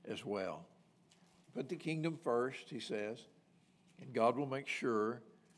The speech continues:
that you have what you need." It's fairly simple, but it's still difficult. It's still challenging for us to live by. But it teaches us that in God's sight, living well, living successfully,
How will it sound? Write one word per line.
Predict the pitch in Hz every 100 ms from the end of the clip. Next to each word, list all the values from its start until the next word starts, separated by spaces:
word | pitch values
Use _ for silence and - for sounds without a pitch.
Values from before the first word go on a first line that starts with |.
| _
that | 117 113
you | 117
have | 110 117 104 101 107
what | - 110 113
you | 117
need." | 110 95 78 - _ - - _ _ _ _ _ _ _ -
It's | 135 -
fairly | 156 151 151
simple, | - 170 160 123 104
but | 120
it's | 117 110
still | 151 135
difficult. | 117 127 135 113 110 95 110
It's | 113
still | 147 120
challenging | - 147 131 127 104 92 87 - - - - -
for | 117 107
us | 101 - - - - -
to | 123
live | 113 117
by. | 101 98 85 85 - - - _ _ _ -
But | 135
it | 143
teaches | 190 196 185
us | 151 135 131
that | 139
in | 120
God's | 143 147 151
sight, | - 113 101 110 - - - - _ _ - - -
living | 147 156 180 143
well, | 127 117 127
living | 131 143 156
successfully, | - 147 - 156 131 - 98 92 113 139